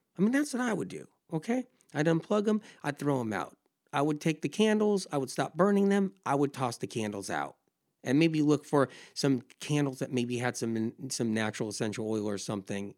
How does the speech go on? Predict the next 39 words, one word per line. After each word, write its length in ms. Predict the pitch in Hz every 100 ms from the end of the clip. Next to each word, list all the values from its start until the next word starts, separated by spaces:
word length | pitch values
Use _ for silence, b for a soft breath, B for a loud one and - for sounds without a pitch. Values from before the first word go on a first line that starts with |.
| -
at 220 | 104 -
best, 480 | 110 95 80 - - -
like 260 | 107 - -
a 60 |
natural 460 | 113 117 113 - 104
unscented 460 | 101 - 104 95 -
candle. 500 | - 107 98 78 131
And 100 | 120
you 60 |
could 140 | 139 147
burn 180 | 170
your 120 | 175 170
candles 400 | - 185 180 175
all 160 | 180
day 180 | 185 190
long. 280 | 202 214 151 b b b b b
You 100 | 160
can 120 | 180
do 120 | 175
what 80 | 180
you 100 | 170
want, 220 | 202 170
like, 200 | - 139 - B B
but 160 | 170 170 B B B
I 80 | -
would 140 | 175
get 140 | 151 143
rid 200 | 135 147
of 40 |
those 160 | 151 139
chemical 460 | - 131 131 135
treated, 440 | 117 - 117 107 107 _ _ _
chemical 600 | - 127 117 113 113 107
fake 380 | - - 117 107
scented, 520 | - - 104 - 101 - _
you 120 | 131
know, 80 | 110
flower 440 | - 110 101 98 95
candles, 680 | - 160 160 151 156 151